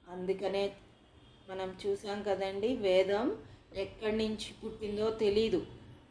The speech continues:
ఎక్కడి నుంచి వచ్చిందో తెలీదు, దాని రచయితలు ఎవరో తెలీదు, కానీ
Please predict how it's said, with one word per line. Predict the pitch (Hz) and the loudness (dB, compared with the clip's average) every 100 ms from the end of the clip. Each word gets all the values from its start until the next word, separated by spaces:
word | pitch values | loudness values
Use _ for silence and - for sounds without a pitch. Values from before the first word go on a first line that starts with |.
| - | -8
ఎక్కడి | 170 175 - 220 220 | -2 -2 -2 -2 0
నుంచి | 220 226 180 | -2 -2 0
వచ్చిందో | 175 175 226 214 226 | 0 0 -2 2 2
తెలీదు, | 240 247 214 208 165 - - - - | 4 2 4 4 2 -4 -14 -14 -2
దాని | 180 185 180 | 2 4 4
రచయితలు | 170 170 208 214 220 220 | 2 2 4 2 2 2
ఎవరో | 196 190 202 226 | 4 6 6 6
తెలీదు, | 247 214 196 180 165 - - - - - - | 6 6 8 6 2 -6 -16 -20 -20 -20 -6
కానీ | 220 214 220 233 220 | 0 2 4 2 0